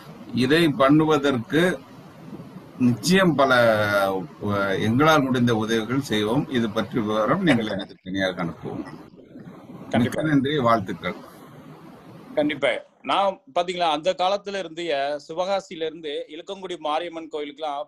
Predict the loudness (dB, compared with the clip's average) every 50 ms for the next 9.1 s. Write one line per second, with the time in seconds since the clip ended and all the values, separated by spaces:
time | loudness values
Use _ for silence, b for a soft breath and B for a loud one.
0 | _ -8 -4 -4 -4 -4 -4 -6 -6 -6 -8 -10 -12 -14 -12 -12 -12 -12 -12 -12
1 | -12 -12 -12 -14 -16 -16 -14 -16 -20 _ _ _ _ _ _ _ 0 2 2 2
2 | 2 0 -4 -6 -6 -4 -4 -4 -4 -8 _ _ _ _ _ _ _ _ -20 _
3 | -16 -16 -14 -12 -10 -10 -10 -10 -12 -16 -12 -12 -12 -10 -8 -8 -10 -10 -12 _
4 | _ _ _ _ _ _ _ -2 -2 -2 0 -2 -2 -2 -2 -2 -2 -6 -10 -14
5 | -14 -14 -12 -14 -14 -18 -20 _ _ _ _ _ _ -18 -18 -18 _ _ -16 -6
6 | -4 -2 0 0 -2 -2 -4 -6 -2 0 0 0 0 -2 _ -10 -8 -8 -8 -10
7 | -10 -12 -10 -10 -10 -10 -10 -12 -12 -10 -8 -8 -8 -8 -8 -10 -10 _ -8 -8
8 | -8 -8 -6 -4 -4 -4 -4 -6 -8 -6 -6 -6 -6 -6 -8 -10 -14 -14 -16 -20
9 | -20 -20